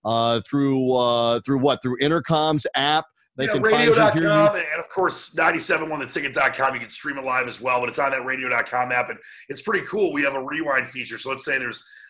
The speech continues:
Speaker 2: a show or one of my shows, if you wanna hear it, and you miss it, you can go on the, the app and actually go back and listen to it.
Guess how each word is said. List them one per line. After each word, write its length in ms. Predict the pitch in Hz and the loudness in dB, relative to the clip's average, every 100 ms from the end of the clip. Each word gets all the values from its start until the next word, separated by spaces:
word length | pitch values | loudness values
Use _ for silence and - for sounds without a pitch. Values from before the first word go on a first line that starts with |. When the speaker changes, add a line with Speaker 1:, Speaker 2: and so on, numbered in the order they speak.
| - | -6
Speaker 2:
a 60 | |
show 300 | 117 156 156 | -2 0 0
or 100 | 135 | -2
one 140 | 123 131 | -2 -2
of 40 | |
my 180 | 127 135 | 0 0
shows, 340 | - 143 135 | -2 -6 -6
if 80 | 110 | -8
you 80 | 123 | -6
wanna 160 | 127 | -2
hear 200 | 113 143 147 | -2 0 -2
it, 100 | - - - - | -4 -18 -20 -20
and 580 | - _ _ _ 127 127 _ | -20 _ _ _ -14 -14 _
you 60 | 123 | -2
miss 240 | 147 156 | 0 0
it, 120 | 156 - - _ - | -2 -6 -16 _ -20
you 120 | 139 | -18
can 180 | 143 135 | -14 0
go 100 | 143 | 2
on 200 | 139 131 | 2 2
the, 240 | 123 123 | 0 0
the 140 | 123 127 | 0 4
app 240 | 131 127 | 4 2
and 80 | 120 | 0
actually 240 | 120 - - | -2 -4 -8
go 120 | 131 - | -6 -2
back 180 | 139 _ _ _ _ _ _ _ 135 | -4 _ _ _ _ _ _ _ -12
and 140 | 110 | -10
listen 320 | 123 123 107 | -8 -10 -10
to 80 | - | -16
it. 80 | 90 | -20